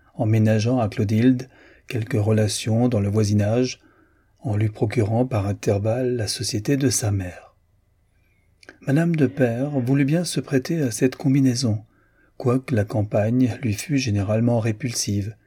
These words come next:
et que Vastville en particulier eût à ses yeux un caractère sinistre. Elle prétendait y entendre des bruits dans les murailles et des gémissements nocturnes dans les bois.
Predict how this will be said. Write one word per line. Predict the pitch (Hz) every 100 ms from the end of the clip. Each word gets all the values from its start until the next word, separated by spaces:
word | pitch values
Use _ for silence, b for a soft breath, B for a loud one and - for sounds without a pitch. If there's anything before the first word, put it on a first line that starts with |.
| b b b b b
et | 135
que | 104 117
Vastville | 104 104 - 107 120 123 110
en | 98 101
particulier | 123 - - 110 107 104 117 123
eût | 110 107
à | 107
ses | - 107 110
yeux | 120 120
un | 104 98
caractère | - 104 101 101 - 104 107 104
sinistre. | - 120 101 101 - - _ _ _ _ _ _ _ _ _ _ -
Elle | 127
prétendait | 117 147 - 139 139 160
y | 135
entendre | 127 165 160 156 131
des | 120
bruits | 117 139 160
dans | 139
les | 117
murailles | 127 113 107 101 107
et | 107
des | 113
gémissements | 113 113 120 - 131
nocturnes | 127 117 - 110 101 101
dans | 98
les | 104 101
bois. | 104 101